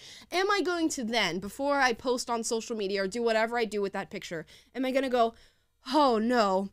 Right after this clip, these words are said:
I wonder if some indigenous tribe from the fourteen thirty-twos made this food, so I need to go and do a Google search and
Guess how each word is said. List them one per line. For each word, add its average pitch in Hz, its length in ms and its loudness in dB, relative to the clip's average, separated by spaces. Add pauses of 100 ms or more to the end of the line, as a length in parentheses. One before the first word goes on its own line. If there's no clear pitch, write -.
(340)
I 285 140 6
wonder 269 400 6
if 220 100 -2
some 269 240 2
indigenous 254 720 2
tribe 208 520 6
from 254 240 2
the 240 100 0
fourteen 302 520 2
thirty-twos 269 760 4
made 247 260 0
this 262 220 -2
food, 220 340 0
so 240 100 -2
I 226 40 2
need 254 160 -2
to 294 40 0
go 285 120 0
and 254 120 0
do 277 120 -2
a - 20 -2
Google 285 320 -4
search 202 320 -2
and 208 140 -4